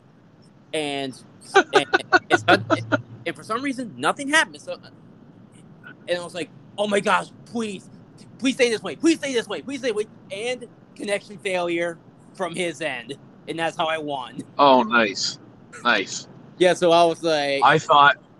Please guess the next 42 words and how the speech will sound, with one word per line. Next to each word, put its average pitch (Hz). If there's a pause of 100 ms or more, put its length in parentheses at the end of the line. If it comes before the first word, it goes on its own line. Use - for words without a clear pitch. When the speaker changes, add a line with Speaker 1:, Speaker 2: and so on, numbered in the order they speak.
Speaker 2:
I 165
thought 185
you 170
were 175
gonna 160
say 165
they 156
passed 160
the 147
turn 147
to 131
make 139
you 135
think 143
that 123
they, 131 (140)
they 135
didn't 123
go, 127
but 120
you're, 127
it's 131
your 127
turn. 143 (960)
You 143
know 165
how 170
Speaker 1:
Yeah. 180
Speaker 2:
many 175
people 160
tried 127
playing 123
that? 139 (460)
Oh, -
Speaker 1:
Oh, 185
Speaker 2:
so 190
Speaker 1:
yeah. 208
Speaker 2:
many 196
people 151
tried 135
playing 123
that. 139